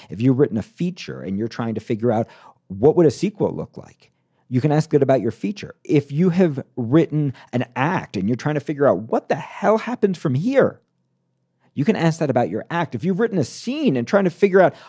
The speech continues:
"Okay, how do I turn this into a movie? I have this beautiful scene, but it doesn't feel like a movie." If somebody's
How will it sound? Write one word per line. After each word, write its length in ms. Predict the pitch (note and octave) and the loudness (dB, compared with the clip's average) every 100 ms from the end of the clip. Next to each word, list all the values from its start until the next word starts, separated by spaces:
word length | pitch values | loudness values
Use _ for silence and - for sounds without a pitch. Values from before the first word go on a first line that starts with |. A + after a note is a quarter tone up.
| - | 0
"Okay, 180 | F#3+ C3+ | 4 4
how 320 | - F#3 B3 | 2 4 6
do 120 | F#4 | 6
I 100 | G#3+ | 6
turn 300 | - G3+ G#3+ | 2 0 2
this 140 | F#3+ | 2
into 240 | F#3+ F#3 F3+ | 0 4 4
a 40 | |
movie? 300 | E3 A3 G#3+ | 4 0 4
I 20 | |
have 120 | D#3 D3+ | 4 4
this 120 | C#3+ | -2
beautiful 500 | A#2+ G#3+ C4 G#3+ F3 | 0 -2 -2 0 -2
scene, 300 | - C4 B3 | 0 -2 2
but 100 | F3 | 2
it 80 | D#3 | 4
doesn't 380 | G#3+ G3+ - | 2 2 0
feel 260 | - A#3 A3 | 0 6 6
like 200 | F3+ D3+ | 6 4
a 40 | |
movie." 720 | C#3+ F3 G#3+ A3+ G#2+ G#1+ - - - _ _ _ | 4 4 4 2 -4 -8 -18 -20 -20 _ _ _
If 100 | F3+ | -4
somebody's 320 | C4 C4+ G#3+ | 2 4 2